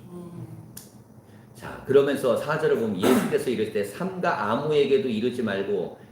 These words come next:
Speaker 2: 다만 가서 제사장에게 내 몸을 보이고 모세가 명한 예물을 드려 그들에게 입증하라." 이 말씀 뭐냐면 당시에는 나병은 제사장이 나았다라고 선포해야 나은 거예요.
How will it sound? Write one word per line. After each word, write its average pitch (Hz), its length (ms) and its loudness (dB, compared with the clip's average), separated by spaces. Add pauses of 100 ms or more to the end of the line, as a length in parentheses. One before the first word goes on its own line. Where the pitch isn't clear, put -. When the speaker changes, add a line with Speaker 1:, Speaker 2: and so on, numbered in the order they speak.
(140)
Speaker 2:
다만 127 420 2
가서 110 280 0
제사장에게 107 840 0
내 101 100 6
몸을 104 320 0
보이고 92 300 -2
모세가 120 460 -2
명한 98 340 0
예물을 90 340 -2
드려 87 240 -4
그들에게 104 320 0
입증하라." 78 960 -8
이 120 100 -2
말씀 117 380 0
뭐냐면 90 800 -4 (1300)
당시에는 131 1000 2
나병은 123 880 0 (140)
제사장이 143 1120 2
나았다라고 127 720 0
선포해야 190 1120 2
나은 175 340 -4
거예요. - 240 -14